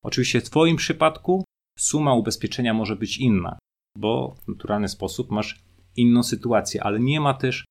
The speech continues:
co szaleć i z tym przesadzać. A na jaki okres się ubezpieczyć?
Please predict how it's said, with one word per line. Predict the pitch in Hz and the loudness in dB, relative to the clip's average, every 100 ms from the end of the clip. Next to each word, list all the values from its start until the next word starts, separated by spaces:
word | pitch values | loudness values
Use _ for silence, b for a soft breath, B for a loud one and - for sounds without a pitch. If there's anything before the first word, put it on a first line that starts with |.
| _ | _
co | - 131 | -6 -4
szaleć | - 117 107 101 - - _ _ - | 0 2 4 2 -4 -10 _ _ -6
i | 107 | -6
z | - | -2
tym | 104 95 98 - - | 0 0 0 -8 -10
przesadzać. | - - - - - - _ _ _ _ _ _ _ _ _ | -8 -6 -10 -14 -16 -16 _ _ _ _ _ _ _ _ _
A | - | 2
na | 120 | 4
jaki | 156 165 - | 4 2 2
okres | 127 - 95 | 0 0 -4
się | 101 | -4
ubezpieczyć? | 98 - - - - | -4 -6 -8 -8 -10